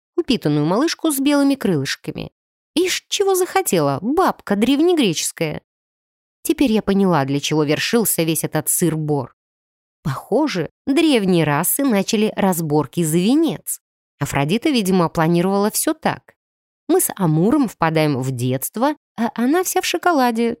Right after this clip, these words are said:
то есть в венце. Нет уж, дудки. Витюня тоже немного замешкался, раздумывая над ситуацией.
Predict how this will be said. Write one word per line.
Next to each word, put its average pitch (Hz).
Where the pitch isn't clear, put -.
то 165
есть -
в 269
венце. 202
Нет 220
уж, 311
дудки. 277
Витюня 339
тоже 320
немного 233
замешкался, 226
раздумывая 247
над 254
ситуацией. 160